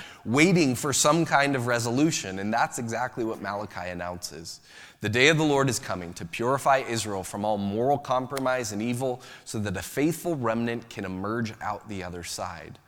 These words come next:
While the tone of the book is kind of a downer, it ends with a hopeful note that God will come to one day sort everything out.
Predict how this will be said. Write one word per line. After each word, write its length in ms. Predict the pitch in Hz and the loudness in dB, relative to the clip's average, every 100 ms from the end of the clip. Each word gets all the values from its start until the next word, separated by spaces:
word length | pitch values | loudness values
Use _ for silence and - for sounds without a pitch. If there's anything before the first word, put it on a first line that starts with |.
| - - - | -20 -16 0
While 140 | 131 | 2
the 80 | 135 | 2
tone 280 | - 180 226 | 4 6 6
of 140 | 165 | 6
the 60 | 127 | 4
book 260 | 117 113 | 2 2
is 140 | 123 - | -2 -2
kind 300 | - 165 196 | 0 2 4
of 80 | 196 | 6
a 40 | |
downer, 400 | 147 120 123 135 | 6 6 6 4
it 100 | 123 | 4
ends 240 | 123 160 | 4 2
with 140 | 156 151 | 0 0
a 80 | 120 | 2
hopeful 380 | 127 139 170 | 2 0 0
note 360 | 151 117 151 170 | 2 4 2 0
that 160 | 175 131 | -4 2
God 260 | 113 131 | 2 4
will 120 | 165 | 2
come 320 | 170 - 113 123 | 0 -2 -2 -2
to 80 | |
one 240 | 139 110 127 | -2 0 0
day 160 | 127 | 0
sort 320 | 135 - 113 104 | -2 0 0 0
everything 460 | 101 107 120 117 | -4 -6 -6 -2
out. 260 | 147 113 | -2 -4